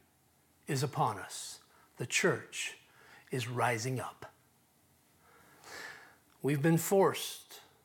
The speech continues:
out of the box of the church, the gathering places. But we've been forced into one another's lives. And what's happening is you,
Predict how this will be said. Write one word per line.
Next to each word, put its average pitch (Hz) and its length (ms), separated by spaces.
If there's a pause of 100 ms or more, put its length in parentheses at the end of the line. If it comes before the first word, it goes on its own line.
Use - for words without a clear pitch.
(1700)
out 160 260
of 165 200
the 165 60
box - 920 (340)
of 123 160
the 123 80
church, - 640 (640)
the - 80
gathering 120 460
places. - 640 (1500)
But 117 140
we've 127 160
been 123 180
forced 160 720
into 143 640
one 123 220
another's 123 400
lives. 98 720 (1200)
And 139 160
what's 120 160
happening 127 600 (720)
is 117 220
you, 139 420